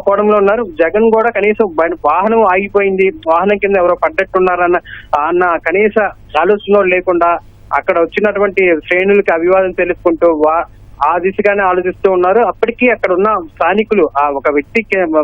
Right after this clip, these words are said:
వాహనం కింద పడ్డాడని చెప్పి పెద్ద ఎత్తున అరుస్తూ ఉన్నారు, ఆ, వాళ్ళందరినీ వారిస్తూ ఉన్నారు. అక్కడ వ-, ఎవరైతే జగన్ వాహనం ఎక్కి హడావుడి చేస్తున్నారు కార్యకర్తలు వాళ్ళందరినీ కూడా దిగమని చెప్తూ ఉన్నారు. అయినా కూడా ఆ రో-, సే-, కార్యకర్తలు కావచ్చు,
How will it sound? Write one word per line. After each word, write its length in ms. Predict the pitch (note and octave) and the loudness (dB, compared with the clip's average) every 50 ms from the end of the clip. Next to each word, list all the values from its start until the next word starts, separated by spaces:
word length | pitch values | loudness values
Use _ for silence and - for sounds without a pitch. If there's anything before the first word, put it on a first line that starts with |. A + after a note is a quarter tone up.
| D3 | 2
వాహనం 220 | D3+ E3+ G3+ G3+ G3+ G#3 | 0 0 0 -2 -2 -2
కింద 100 | G3 G3 G3 - | -2 -2 -2 -2
పడ్డాడని 360 | F#3 E3+ E3 F#3+ F#3+ F#3+ F#3+ | -4 -2 -2 -2 0 0 -2
చెప్పి 140 | F#3 F#3 F3+ - E3+ | -2 -2 -2 -2 -2
పెద్ద 200 | D#3+ - - F#3 | -4 -2 -4 -4
ఎత్తున 220 | F#3+ - - F#3 E3+ | -2 0 0 -2 0
అరుస్తూ 420 | D3+ D3 D#3+ E3 - - - G#3+ G#3 G3+ G3+ | 0 -2 -4 -6 -8 -2 0 2 2 2 2
ఉన్నారు, 320 | G3 G3 F#3+ F#3+ F#3 F#3+ F#3+ F#3 - - - - - - - - | 2 2 0 2 0 0 -2 -4 -8 -18 -20 -18 -18 -12 -4 -2
ఆ, 40 | D3+ D#3 D#3 D#3 | 0 2 2 2
వాళ్ళందరినీ 420 | D#3 D#3 D#3 D3+ F3 G3+ G#3+ G#3 F3 D#3+ | 2 2 2 2 2 2 2 2 2 2
వారిస్తూ 400 | E3 F#3+ G3 F#3+ - - G3+ F#3+ | 2 0 0 -2 0 -2 0 0
ఉన్నారు. 260 | F#3+ F#3+ F#3 F#3 F#3 | 2 0 2 2 0
అక్కడ 180 | F3 E3+ E3 D#3 D3+ C#3+ C3+ C#3 | 0 0 0 0 2 2 2 0
వ-, 140 | D3 D3 D3 C#3 C#3+ | -2 -2 0 0 0
ఎవరైతే 320 | C#3+ E3+ F#3+ G#3 G3 - G3+ - E3+ | 0 2 0 0 -2 -2 -2 0 -2
జగన్ 240 | E3 F3+ F#3+ G3 F3+ F3 | -2 -2 -2 0 0 0
వాహనం 280 | E3+ F3 F#3+ - - F3+ | 0 -2 -4 -8 -8 -10
ఎక్కి 200 | - - - F#3 F3 E3+ | -10 -2 -2 -2 0 0
హడావుడి 440 | D#3 D3+ D#3+ F3 F#3 F#3 F3+ E3+ F#3 | -2 0 2 2 2 2 2 0 -2
చేస్తున్నారు 360 | F3 - - - F3+ E3+ E3+ - E3 | -2 -2 0 0 0 0 0 0 0
కార్యకర్తలు 500 | D#3+ E3 E3+ - F#3 F3 - F3 E3+ E3 | 0 0 0 0 -2 0 0 0 2 2
వాళ్ళందరినీ 400 | D#3+ D#3 D#3 D#3 E3 F#3 G3 G3+ | 2 2 0 0 0 0 0 2
కూడా 220 | F#3 G3 F#3+ F#3 - - - - - - | 0 2 0 0 -2 -4 -14 -14 -4 -2
దిగమని 440 | D3 D#3 D#3+ F#3+ G#3 G#3 G3 - F#3+ | -2 0 0 0 0 0 2 0 0
చెప్తూ 280 | F3 - - - G3 | -2 -2 -2 0 0
ఉన్నారు. 520 | F#3+ F#3 F#3 F3+ F3 E3+ E3 D#3+ D#3+ D#3+ E3 - - - - - - - - C#3+ | 2 2 2 2 2 2 2 0 0 -2 -4 -10 -20 -20 -20 -20 -16 -6 -4 -4
అయినా 220 | D3+ F3 G3+ G#3+ G#3+ | -2 0 0 0 0
కూడా 240 | G#3 G#3+ G#3 G#3 G3 F3 E3 | 0 0 0 2 2 2 2
ఆ 200 | D3+ D3+ D3 C#3+ C#3 | 2 2 2 2 2
రో-, 120 | D#3 D#3+ D3 - | 2 2 2 2
సే-, 260 | F3 D#3+ D3+ D#3 D3+ C#3+ - D3 | 0 0 2 2 0 0 -2 -2
కార్యకర్తలు 440 | D3+ E3 F3+ G3 G3 F#3+ - B3 | -2 -2 0 -2 -2 0 -2 -2
కావచ్చు, 400 | - G3 F#3+ G3 G3 F#3+ - - | 0 2 2 2 2 0 0 -2